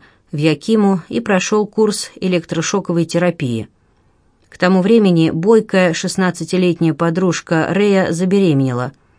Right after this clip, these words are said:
Он женился на Марианне седьмого июня тысяча девятьсот пятьдесят седьмого года, как только она получила аттестат об окончании средней школы. В «Жизни моего отца»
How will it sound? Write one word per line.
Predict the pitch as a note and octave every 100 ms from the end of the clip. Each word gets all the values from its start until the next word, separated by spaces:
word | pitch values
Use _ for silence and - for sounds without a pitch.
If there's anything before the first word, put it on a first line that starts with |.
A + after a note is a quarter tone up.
| _ _ _ _ _ -
Он | G#3+
женился | G3+ G3 G3+ G3 - F3
на | F3 E3+
Марианне | E3 F3+ G3 F#3+ F3 E3+ - _ _
седьмого | - G3 G3 G#3 E3+
июня | - E3+ F#3 A3+ G#3+ G3
тысяча | - A#3 A#3 G#3+
девятьсот | F3+ E3+ E3 A3 G#3+
пятьдесят | F#3 D#3+ E3 G3+ G3
седьмого | F#3+ E3+ F#3+ F#3
года, | F3+ E3 C3+ C3 C3+ _ _ _ _
как | E3+ D#3
только | F#3+ E3+ E3+ D#3
она | E3+
получила | D#3+ D#3+ D#3 F3 D#3
аттестат | C#3+ D#3 E3 - A3+ A#3 -
об | - D#3+
окончании | D#3 D#3+ D3+ G3 F#3+ E3
средней | - D3+ D#3 E3
школы. | - - C3 A#2 G#2 - _ _ _ _ _ _ _ _ _ _ _ _ _ _ _ _
В | - F3
«Жизни | F3 A3 F3 F#3
моего | E3 F3+ E3+ E3+
отца» | D#3 - G#3 G#3